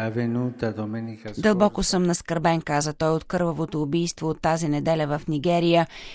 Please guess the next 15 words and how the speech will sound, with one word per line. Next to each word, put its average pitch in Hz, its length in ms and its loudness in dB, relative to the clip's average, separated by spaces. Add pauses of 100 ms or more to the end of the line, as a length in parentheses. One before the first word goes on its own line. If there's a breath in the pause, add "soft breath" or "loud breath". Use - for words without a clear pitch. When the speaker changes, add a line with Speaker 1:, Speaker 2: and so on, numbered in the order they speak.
Speaker 2:
извършено 202 640 2
в 185 180 0
една 175 260 2
църква, 185 400 -2
където 156 380 -2
са 160 160 -4
били 156 220 -2
убити 156 360 -2
невинни 147 420 2
хора. 170 460 4 (380)
За 175 140 -2
съжаление“, 170 640 0
каза 160 340 0
още 160 240 -4
той, 175 260 4